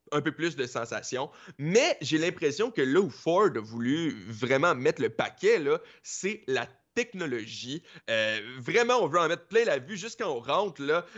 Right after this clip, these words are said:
euh, à, le, le, le iPad, le, véritablement, qu'on a en plein milieu, la, la gigantesque tablette, euh, en plein milieu de l'écran tactile,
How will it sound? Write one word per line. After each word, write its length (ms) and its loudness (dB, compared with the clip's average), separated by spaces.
euh, 260 -2
à, 240 0
le, 580 -6
le, 220 -4
le 260 0
iPad, 640 2
le, 220 -6
véritablement, 840 -2
qu'on 260 -6
a 180 -6
en 180 -4
plein 240 -6
milieu, 440 -8
la, 140 0
la 140 -4
gigantesque 760 -2
tablette, 600 -4
euh, 240 -4
en 140 -2
plein 160 0
milieu 260 -4
de 60 -10
l'écran 240 -6
tactile, 580 0